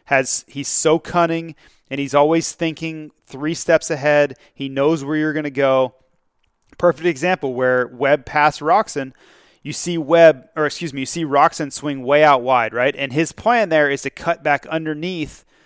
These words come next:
Cooper Webb and then blitz down the right side of the whoops. Unfortunately, Webb's too smart. Webb knows what he's gonna do. So when Roczen swings out wide, Webb's like, "Okay, well, I'm,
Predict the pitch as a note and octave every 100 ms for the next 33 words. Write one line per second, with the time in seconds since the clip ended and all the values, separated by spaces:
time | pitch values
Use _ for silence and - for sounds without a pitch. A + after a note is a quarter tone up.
0 | _ _ _ _ _ _ _ _ - F3+
1 | D#3+ D#3 G3+ E3+ C#3 D3+ C#3+ C3+ A#2+ E3
2 | - - D#3 D#3 C#3+ B2+ C#3+ D3+ - D#3
3 | C#3+ C#3+ B2+ A#2+ B2 - - - _ _
4 | _ _ _ _ _ _ _ _ _ _
5 | _ E3 - B3 - D#3+ C#3+ E3+ A3 -
6 | F#3+ - F3+ E3 B2 E3+ G3 D#3+ G#3+ D4
7 | F3+ - - - C#3+ C#3 C#3 C3 G#2+ A2+
8 | A2+ _ _ _ - F3 E3 D#3+ D3+ _
9 | C3+ D#3 D3 E3 G#3 G3+ F3 - F#3 D3+
10 | D#3+ C3+ F3+ G3 C#3+ C#3 _ _ - E3+
11 | F3+ D#3 D#3+ F#3 E3+ D#3 D3 D3 G3+